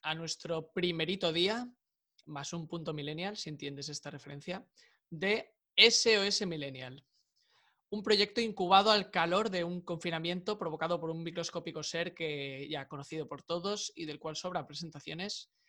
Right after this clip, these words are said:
y un podcast que hoy por fin ve la luz tras meses de preparación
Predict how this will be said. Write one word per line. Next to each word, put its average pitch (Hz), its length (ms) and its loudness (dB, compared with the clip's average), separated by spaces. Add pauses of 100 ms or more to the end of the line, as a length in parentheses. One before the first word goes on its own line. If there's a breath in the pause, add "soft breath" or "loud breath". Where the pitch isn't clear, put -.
(520)
y 190 140 0
un 214 180 4
podcast 214 460 2
que 170 220 -2
hoy 220 160 4
por 180 180 0
fin 226 400 -4 (260)
ve 165 320 0
la 202 120 2
luz 185 280 -6
tras 165 280 -4
meses 196 440 0
de 196 120 -2
preparación 170 720 -4